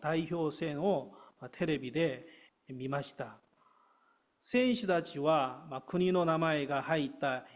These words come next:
ユニフォームを着て、グラウンドに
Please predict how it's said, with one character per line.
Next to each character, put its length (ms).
ユ 140
ニ 120
フ 80
ォ 20
ー 180
ム 200
を 360
着 160
て、 600
グ 80
ラ 140
ウ 100
ン 60
ド 120
に 360